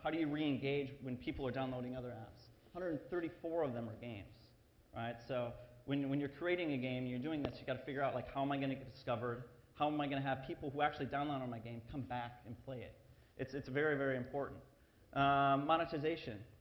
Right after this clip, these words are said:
big changes here. Just quickly go over, we all know pay to play, freemium and in-app purchases, mobile advertising,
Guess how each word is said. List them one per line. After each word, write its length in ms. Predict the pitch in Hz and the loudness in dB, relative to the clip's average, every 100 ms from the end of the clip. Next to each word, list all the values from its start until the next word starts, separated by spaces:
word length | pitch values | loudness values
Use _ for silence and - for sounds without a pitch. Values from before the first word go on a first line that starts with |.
| - - 120 127 | -20 -14 -8 -2
big 160 | 147 | -2
changes 320 | 170 156 139 | 0 -2 -2
here. 400 | 135 156 147 147 143 | 0 2 4 2 0
Just 140 | 135 | -4
quickly 260 | 170 156 147 | -2 -2 2
go 180 | 139 143 | 6 6
over, 200 | 139 135 | 6 2
we 120 | 135 | 2
all 180 | 139 143 | 2 2
know 280 | 139 139 135 | 2 2 2
pay 120 | 135 | -2
to 80 | 135 | -2
play, 440 | - 127 123 127 - - - | 2 4 4 2 -4 -14 -8
freemium 400 | 156 151 151 147 | 0 2 4 4
and 80 | 135 | 2
in-app 300 | 135 135 127 | 2 2 0
purchases, 520 | 135 - - 135 131 131 | -4 -4 -6 -2 -2 2
mobile 320 | 151 147 135 | 2 4 4
advertising, 840 | 131 131 127 131 123 123 127 127 | 4 2 0 2 2 2 -2 -4